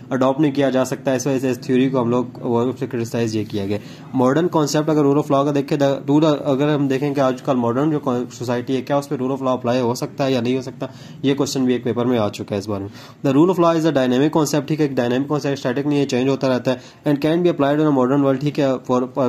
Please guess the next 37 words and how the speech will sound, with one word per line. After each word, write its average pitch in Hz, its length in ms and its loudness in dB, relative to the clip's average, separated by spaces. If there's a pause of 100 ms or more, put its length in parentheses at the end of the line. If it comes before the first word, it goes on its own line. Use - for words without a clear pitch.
(160)
मॉडर्न 127 340 0
वर्ल्ड 143 200 0
के 147 40 -4
हम 135 260 -2
देखेंगे 135 280 -2
हम 131 80 0
इसको 127 180 -6
कैसे, 131 280 -4
कैसे 131 220 -4
to - 60 -8
safeguard 151 520 0
and 147 200 0
advance 123 220 2
the 151 180 -4
political 131 320 0
and 135 160 0
civil 131 180 -2
rights। 135 280 -4 (320)
अगर 151 140 2
किसी 156 240 2
के 156 60 0
हमने 143 200 2
civil 143 260 0
rights 139 300 2
और 127 60 0
political 131 300 0
rights 139 240 0
को 160 80 0
अगर 135 120 2
हमने 131 180 0
देखना 127 260 0
है 131 80 -2
free 135 180 0
from 139 160 -2
society, 123 420 -4
अगर 131 180 -2
enjoy 123 340 -4